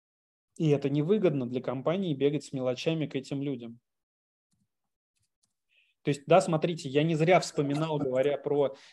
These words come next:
стадии, что они сделаны, сделаны для экономии, потому что с точки зрения принц два мы должны уметь признать свою ошибку и остановить проект.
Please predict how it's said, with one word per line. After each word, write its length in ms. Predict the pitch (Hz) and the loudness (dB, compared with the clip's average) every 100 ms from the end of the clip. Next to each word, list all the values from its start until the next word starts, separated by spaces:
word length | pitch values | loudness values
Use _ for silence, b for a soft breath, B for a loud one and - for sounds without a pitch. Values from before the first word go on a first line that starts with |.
| B | B
стадии, 560 | - - 190 226 180 | -4 4 4 4 0
что 200 | - - | -2 -2
они 180 | 143 165 | -2 -2
сделаны, 840 | 135 151 208 185 143 135 135 143 | 0 2 2 2 0 -4 -8 -8
сделаны 500 | 131 131 190 196 156 | -6 2 4 4 2
для 220 | 131 139 156 | 0 0 0
экономии, 600 | 151 139 151 147 135 123 | 0 0 0 0 -2 -6
потому 320 | 131 127 160 | -6 -6 -6
что 160 | - 151 | -6 -8
с 60 | |
точки 300 | - 160 - | -6 -8 -8
зрения 360 | 143 160 160 147 | -6 -2 0 -2
принц 300 | 160 151 139 | -2 -4 -2
два 220 | 143 190 | -2 -2
мы 120 | 170 | 0
должны 340 | 139 135 156 143 | 0 -2 -2 -2
уметь 400 | 143 165 151 - | -2 -2 -4 -8
признать 400 | - 131 139 143 | -8 -4 -4 -4
свою 300 | - 131 131 | -4 -4 -2
ошибку 420 | 131 - 208 208 143 | -2 -2 -6 -2 -4
и 40 | |
остановить 520 | 120 - 131 147 - | -4 -10 -8 -8 -8
проект. 380 | - 135 120 | -8 -6 -8